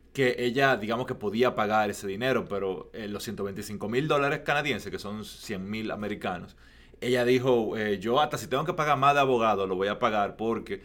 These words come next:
yo no quiero que se estigmatice a las, eh, mujeres". A la-, eh, ella le dicen trabajadoras sexuales, pero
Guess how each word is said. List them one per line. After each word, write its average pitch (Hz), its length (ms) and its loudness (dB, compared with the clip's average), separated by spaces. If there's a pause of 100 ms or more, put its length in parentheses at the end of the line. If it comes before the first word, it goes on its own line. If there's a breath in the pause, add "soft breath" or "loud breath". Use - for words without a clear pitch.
(140 loud breath)
yo 101 180 -4
no 104 140 -6
quiero 110 500 -2 (220 loud breath)
que 110 160 -4
se 110 160 -4
estigmatice 107 920 -4 (220 loud breath)
a 101 180 -8
las, 98 300 -6
eh, 104 120 -12
mujeres". 107 720 -6
A 120 80 -2
la-, - 160 -2
eh, 127 240 4
ella 147 100 2
le 165 60 4
dicen 180 160 2
trabajadoras 143 540 2
sexuales, 120 520 2
pero 95 220 -4